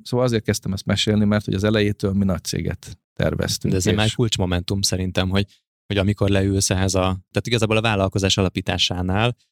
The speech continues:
Speaker 2: te azt mondod, hogy oké, csináljunk egy nagyon nagy céget, és valahol a kezdetektől fogva nem az volt benned, hogy hát lássuk meg, mire jutunk,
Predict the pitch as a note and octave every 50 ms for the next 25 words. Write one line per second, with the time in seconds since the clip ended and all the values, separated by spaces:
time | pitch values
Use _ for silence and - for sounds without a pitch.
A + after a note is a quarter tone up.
0 | _ _ _ - F2+ F2 - - F#2 E2+ - A2+ A#2+ D3+ - - - - - -
1 | G2 F2 F2+ - F#2 F#2+ F2+ E2+ E2+ E2+ E2+ E2+ E2+ - - - F#2+ F2+ F#2 G2
2 | A2+ A#2 - - _ _ _ _ _ _ - F#2+ F#2 - - - - C3 A2+ A2+
3 | A#2 A2+ A2 G#2+ A2+ A2 A2 - - B2+ G#2 - G#2+ - - - - - G2 F#2
4 | - - G2 F#2 F#2+ F#2+ G2+ G#2+ G2 F2+ F2+ E2+ F#2 F2 F2 F2 F2+ F2 F2+ F2+
5 | F2 F2 - - G#2+ B2+ B2+ A2 - G2 F2+ - - - - - F#2 F2+ F2+ F2
6 | F2+ F#2 - G2 F#2+ G#2+ -